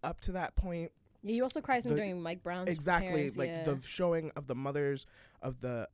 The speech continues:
Speaker 1: men that have been slain by the police.
Speaker 2: Yeah.
Speaker 1: Um, all of it just, like, kind of, like, built up inside me, and at that moment, I just couldn't, I couldn't do
Speaker 2: Yeah.
Speaker 1: anything but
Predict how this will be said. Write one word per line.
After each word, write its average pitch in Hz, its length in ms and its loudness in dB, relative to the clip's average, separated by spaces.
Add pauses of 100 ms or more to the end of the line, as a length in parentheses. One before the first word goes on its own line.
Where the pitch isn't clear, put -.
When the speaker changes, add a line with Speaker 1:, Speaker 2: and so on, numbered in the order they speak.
(100)
Speaker 1:
men 151 340 0
that 139 120 -2
have 120 160 -8
been 113 300 -4
slain 131 480 -4
by 113 100 0
the - 80 -8
police. - 540 -8 (360)
Speaker 2:
Yeah. 185 200 -8 (240)
Speaker 1:
Um, 107 260 -6 (580)
all 175 240 6
of 180 140 2
it 165 180 0
just, 135 240 -4
like, 123 220 -4
kind 156 340 -4
of, 120 120 -4 (500)
like, - 140 -2 (840)
built 135 280 6
up 143 180 2
inside 123 420 0
me, 143 220 2
and 120 180 -4
at 123 180 -4
that 131 120 2
moment, 131 240 -2
I 117 60 -6
just 113 200 -10
couldn't, 139 220 -4
I 117 60 -8
couldn't 110 480 -8
do 101 80 -8
Speaker 2:
Yeah. 92 160 -6
Speaker 1:
anything 104 360 -8
but 80 200 -6